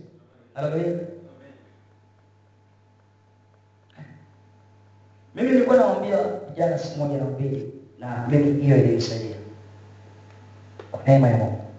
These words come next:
Chuoni ni mahali pa kuandaliwa kuwa mhubiri wa kimataifa.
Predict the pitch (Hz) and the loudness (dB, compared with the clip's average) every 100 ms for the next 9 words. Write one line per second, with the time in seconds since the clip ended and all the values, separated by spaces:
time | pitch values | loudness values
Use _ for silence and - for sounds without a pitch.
0 | - - - - - - - - - - | -20 -20 -20 -20 -20 -20 -20 -20 -20 -20
1 | - - - - - - 170 240 233 175 | -20 -20 -20 -20 -6 4 6 6 4 0
2 | 160 156 175 165 147 - 139 139 143 143 | -4 -4 -2 0 0 0 -2 -4 -2 -2
3 | 143 135 120 120 127 123 110 - 104 107 | 0 0 0 -4 -4 -4 -6 -8 -12 -12
4 | 107 | -14